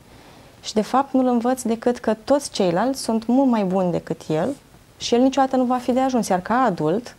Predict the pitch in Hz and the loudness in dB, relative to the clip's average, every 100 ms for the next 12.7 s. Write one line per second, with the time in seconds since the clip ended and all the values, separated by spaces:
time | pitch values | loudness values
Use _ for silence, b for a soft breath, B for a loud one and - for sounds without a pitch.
0 | - - - 175 - 160 165 220 175 170 | -20 -20 -6 -4 -2 -2 2 2 2 0
1 | 160 165 165 160 151 175 156 - - 160 | 0 0 0 -4 -2 -2 -2 -4 -6 -6
2 | 165 165 208 196 170 165 160 175 170 175 | -4 0 2 2 2 0 -2 -2 -2 -4
3 | 175 175 165 160 160 156 160 - 208 254 | -6 -6 -4 -4 -6 -8 -6 -6 -6 -8
4 | B B B B B B B - - - | B B B B B B B -20 -20 -10
5 | 220 226 233 233 233 226 262 269 240 226 | -6 -4 -2 -2 0 2 4 2 0 0
6 | 220 - 196 202 196 - - 254 254 - | 0 0 2 2 0 -6 -4 0 0 -2
7 | - - - - - - - - - - | -10 -14 -20 -20 -20 -20 -20 -20 -12 -6
8 | 185 180 180 175 208 190 - - - - | -4 -2 -6 -2 -2 -2 -8 -20 -20 -20
9 | - - - - 175 170 160 165 180 196 | -20 -20 -12 -4 0 2 2 0 2 0
10 | - 185 185 170 175 165 170 160 165 220 | -2 -4 -2 -4 -2 -2 -2 -2 -2 -4
11 | 240 - - - - 190 202 208 202 196 | -8 -16 -20 -10 -4 -2 -2 -2 -2 -2
12 | 190 180 180 - 180 170 170 | -4 -4 -6 -6 -8 -8 -10